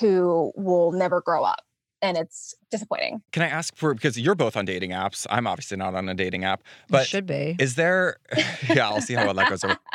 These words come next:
Speaker 2: Do people not meet through friends anymore? Is it only, like, the accessibility that you and whoever else is on the dating app know that you're both looking? So is it the convenience? I just don't understand why no one is hooked up with through mutual friends who kind of understand what you might be into.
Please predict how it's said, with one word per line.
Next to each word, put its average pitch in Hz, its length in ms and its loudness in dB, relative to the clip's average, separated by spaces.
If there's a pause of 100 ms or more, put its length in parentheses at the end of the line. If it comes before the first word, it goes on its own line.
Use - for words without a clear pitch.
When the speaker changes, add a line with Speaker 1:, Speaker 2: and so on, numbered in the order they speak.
(180)
Speaker 2:
Do - 100 0
people 311 300 2
not 123 280 2
meet 123 360 -2
through 143 180 -2
friends 110 300 -2
anymore? 165 520 -4 (160)
Is 135 120 2
it 143 120 0 (100)
only, 147 400 2
like, 131 220 2
the 131 80 -2
accessibility 113 800 0
that 120 160 0
you 131 400 2
and 107 220 0
whoever 107 280 2
else 101 160 0
is 101 80 -6
on 98 80 -2
the 92 60 -4
dating 127 260 -2
app 95 180 -2
know 107 200 2
that 104 140 0
you're 104 100 -2
both 98 200 -2
looking? 139 360 -2
So 117 160 2
is 101 100 -2
it 101 160 0 (120)
the 104 80 -2
convenience? 123 680 -2
I 147 80 -2
just 180 160 0
don't 170 80 0
understand 135 380 -4
why 113 180 2
no 113 160 0
one 113 180 2
is 104 280 -2 (320)
hooked - 340 0
up 107 240 0
with 98 280 0
through 113 440 -2
mutual 107 360 0
friends 104 360 -2
who - 60 -12
kind 104 160 -4
of 90 100 -6
understand 98 640 -2
what 95 140 -2
you 92 40 -4
might 90 140 -2
be - 140 -6
into. 87 340 -8